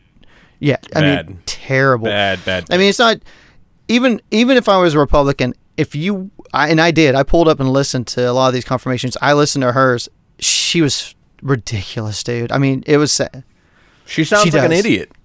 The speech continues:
Speaker 1: And she's
Speaker 2: She sounds fucking
Speaker 1: I mean,
Speaker 2: stupid.
Speaker 1: I, I watched, like, Al Franken grill her, and, um,
Speaker 2: She's, she's proof that home ed is, I mean, it can be good, but it can also be really bad. <laughs>
Speaker 1: But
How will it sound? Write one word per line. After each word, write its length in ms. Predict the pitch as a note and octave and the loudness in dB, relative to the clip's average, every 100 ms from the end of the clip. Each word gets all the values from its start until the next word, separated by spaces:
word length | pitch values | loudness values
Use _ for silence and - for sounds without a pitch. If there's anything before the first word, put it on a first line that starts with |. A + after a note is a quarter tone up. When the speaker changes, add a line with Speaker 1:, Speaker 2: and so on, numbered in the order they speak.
| - | 0
Speaker 1:
And 160 | F#3+ D#3+ | 2 2
she's 280 | D3+ - - _ _ _ - - _ | -2 -8 -14 _ _ _ -20 -20 _
Speaker 2:
She 160 | - | -8
sounds 260 | F3 F#3 C#3 | -2 -2 -4
fucking 480 | - G#3 F3+ D3+ A2+ | -2 2 2 0 0
Speaker 1:
I 60 | |
mean, 240 | D#3+ D3+ C#3+ | 0 2 2
Speaker 2:
stupid. 380 | F3+ - D#2 - _ | 2 0 -10 -18 _
Speaker 1:
I, 100 | D#3 | -2
I 120 | - E3+ | 2 4
watched, 280 | F3+ F3 | 4 4
like, 140 | E3 D3+ | 0 2
Al 180 | D3+ D3 | 0 0
Franken 460 | C#3 C3+ C#3 C#3 | 0 0 0 -2
grill 300 | B2+ C#3 C#3 | 2 2 4
her, 380 | C#3 C#3 C#3 - | 4 4 2 2
and, 440 | C3+ B2+ B2 B2 | -2 0 -2 -2
um, 400 | B2 B2 A#2+ A#2+ - _ _ _ _ _ _ _ _ _ _ | -2 -2 -4 -8 -12 _ _ _ _ _ _ _ _ _ _
Speaker 2:
She's, 320 | - C3+ B2 | -6 -6 -6
she's 320 | - - B2+ | -8 -6 -6
proof 540 | - - D3+ D#3+ B2 - | -8 -2 2 4 2 0
that 360 | A2 G#2+ G2+ _ _ | 2 2 0 _ _
home 260 | G#2+ A#2+ A2+ | -2 0 2
ed 280 | A2+ A2 G2 | 4 2 0
is, 240 | F2+ - _ - | -6 -12 _ -8
I 60 | |
mean, 300 | A2 F#2+ F#2+ _ _ _ - | -6 -6 -8 _ _ _ -6
it 160 | B2 | -4
can 220 | D#3 E3 | -2 0
be 120 | C3+ F#2+ | 0 -2
good, 320 | F#2+ F2+ F#2 | -2 -4 -6
but 180 | F2+ - _ _ _ _ _ | -8 -8 _ _ _ _ _
it 100 | - | -10
can 100 | - | -4
also 220 | A2 A2 A2 | -2 -2 -4
be 100 | F#2 | -4
really 200 | G#2 F#2+ | -2 -4
bad. 340 | G2+ F2+ E2 _ - - - | -4 -6 -10 _ -20 -20 -18
<laughs> 300 | - A#4+ G#4+ | -16 -4 2
Speaker 1:
But 380 | E3+ - F#3 | 2 2 -4